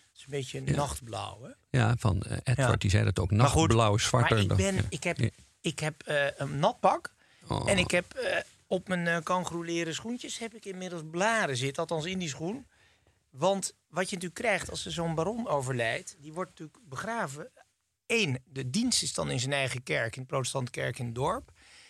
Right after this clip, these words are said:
Speaker 1: En dan wandel je daarna met de hele stoet, en dat was een enorme stoet, naar het familiegraf.
Speaker 2: Mhm.
Speaker 1: Dus ik dacht, nou, een stukje door de tuin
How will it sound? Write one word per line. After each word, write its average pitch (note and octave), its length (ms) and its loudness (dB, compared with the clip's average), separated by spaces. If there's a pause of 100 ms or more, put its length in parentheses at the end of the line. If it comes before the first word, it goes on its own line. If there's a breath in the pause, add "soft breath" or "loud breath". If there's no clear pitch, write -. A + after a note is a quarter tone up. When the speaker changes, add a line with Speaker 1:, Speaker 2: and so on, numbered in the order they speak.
(280 loud breath)
Speaker 1:
En D#3+ 200 0
dan D#3 260 2 (240)
wandel F3 340 4
je D3+ 160 4
daarna D3 400 2
met C3 160 -2
de C3+ 60 -4
hele C3+ 220 2
stoet, C#3+ 260 -2
en D3 80 0
dat B2 80 -2
was A#2+ 120 -2
een B2+ 100 -2
enorme C3+ 340 0
stoet, D#3 280 -6 (540 loud breath)
naar D3+ 420 4
het C3+ 180 4
familiegraf. D3 1000 -2
Speaker 2:
Mhm. G#2 280 4 (120)
Speaker 1:
Dus G#2 140 -4
ik G#2 140 -2
dacht, G#2 200 -2
nou, G2+ 240 0
een G#2 60 -4
stukje A#2+ 320 -6
door A2 140 -4
de G#2+ 100 -6
tuin C3+ 400 -2